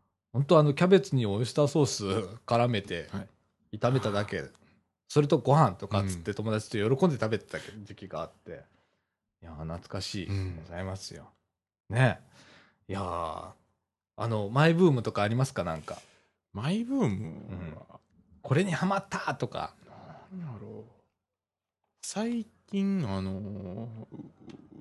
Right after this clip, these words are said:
Speaker 2: う-、う-、う-、うなぎのかば焼きのタレを
Speaker 1: うん。
Speaker 2: チャーハンにして。
Speaker 1: あー、
Speaker 2: うん。
Speaker 1: それうまそうだね。
Speaker 2: うん。なかなか美味しいんですよ。
Speaker 1: かば焼き。
Speaker 2: よ-、よ-、卵だけ絡めて。
Speaker 1: はあ、
Speaker 2: うん。
Speaker 1: はあ、はあ、は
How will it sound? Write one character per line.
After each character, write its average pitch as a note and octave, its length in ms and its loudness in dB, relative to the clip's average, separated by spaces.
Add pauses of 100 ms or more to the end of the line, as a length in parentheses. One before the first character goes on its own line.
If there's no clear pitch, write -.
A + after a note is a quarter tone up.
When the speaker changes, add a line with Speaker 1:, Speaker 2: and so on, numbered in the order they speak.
(360)
Speaker 2:
う-、 A#2+ 720 -12
う-、 - 40 -8
う-、 - 40 -6
う - 20 -4
な D#3 160 2
ぎ F#3 120 0
の G3+ 120 0
か A#3 180 -4
ば C4 120 -2
焼 C4 180 -2
き A#3+ 60 -4
の A#3 100 -2
タ C4 180 -8
レ A3 220 4
を A2 380 4
Speaker 1:
う C#3+ 80 6
ん。 C#3 180 4 (140)
Speaker 2:
チ - 160 -4
ャ A3 40 6
ー - 40 6
ハ C3 100 0
ン A#2 40 0
に G2+ 40 -4
し - 220 0
て。 - 40 -8 (840)
Speaker 1:
あ A#3+ 1300 8
ー、 - 40 8
Speaker 2:
う - 20 4
ん。 - 20 4
Speaker 1:
そ - 140 4
れ A#3 80 10
う A#3+ 80 8
ま A3+ 100 6
そ D#4 200 4
う - 20 10
だ F#3+ 140 10
ね。 G#2+ 120 -4 (720)
Speaker 2:
う D#3+ 60 -2
ん。 - 20 0
な F3 40 0
か D#3+ 80 0
な D#3 60 0
か D3 80 0
美 C3 60 4
味 G#2 140 2
し F2+ 100 -4
い G2 40 -8
ん E2+ 40 -12
で D#2 80 -12
す - 140 -10
よ。 E2+ 60 -10
Speaker 1:
か G#2+ 120 -16
ば A2+ 80 -14
焼 G#2 140 -12 (120)
き。 G#2 60 -16
Speaker 2:
よ-、 G2+ 80 -10
よ-、 - 60 -20
卵 C3+ 360 2
だ G2 120 0
け F#2+ 120 -6
絡 G#2 180 -4 (120)
め - 140 -12
て。 - 120 -8 (540)
Speaker 1:
は - 140 2
あ、 A3+ 40 8
Speaker 2:
う B3+ 100 6
ん。 D#3+ 220 6
Speaker 1:
は F#3+ 60 6
あ、 G3+ 200 8
は C#3+ 60 4
あ、 - 0 -
は C3 100 4